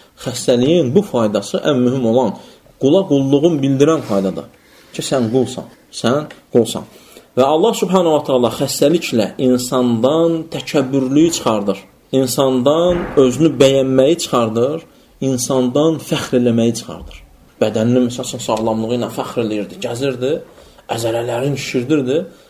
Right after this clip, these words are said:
Allah Subhanahu taala ona xəstəlik verir. Görürsən, dəmir kimi adam idi, ayağa dura bilmir.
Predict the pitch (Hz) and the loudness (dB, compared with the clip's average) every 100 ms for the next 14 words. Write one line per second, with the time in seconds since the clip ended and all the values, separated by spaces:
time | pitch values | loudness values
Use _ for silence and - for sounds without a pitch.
0 | _ - 113 120 123 110 107 110 104 107 | _ -6 -2 -2 -6 -8 -6 -6 -6 -8
1 | 110 107 - 104 101 90 - - _ _ | -8 -12 -6 -4 -4 -6 -12 -20 _ _
2 | - 135 147 - 120 107 - 139 170 - | 0 0 2 0 -2 -2 -2 2 2 2
3 | 151 147 151 185 196 127 123 127 139 151 | 0 2 2 2 2 2 0 -2 0 0
4 | 143 139 151 113 - | 0 0 -2 -4 -10